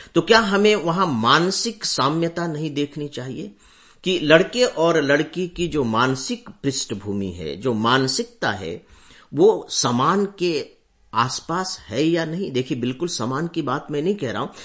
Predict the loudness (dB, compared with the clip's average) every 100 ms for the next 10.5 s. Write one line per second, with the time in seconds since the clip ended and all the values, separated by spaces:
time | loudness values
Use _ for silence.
0 | 0 2 2 4 4 4 0 -2 0 -2
1 | -2 -2 -6 -6 -8 -8 -2 0 0 -4
2 | -2 -2 -2 -6 -6 -6 -8 -8 -10 -20
3 | -20 -20 -20 _ -20 -20 -2 2 4 2
4 | -2 -6 -6 -12 -16 _ _ -20 -20 2
5 | 2 4 2 2 -2 -2 -2 -4 -4 -6
6 | -8 -10 -8 -8 -8 -12 -6 -4 -2 -2
7 | 0 -2 -2 -2 0 0 -2 -2 -4 -4
8 | -6 -8 -8 -10 -8 -6 0 0 0 -2
9 | -2 -4 -10 -8 -6 -6 -8 -8 -14 -16
10 | -14 -14 -12 -12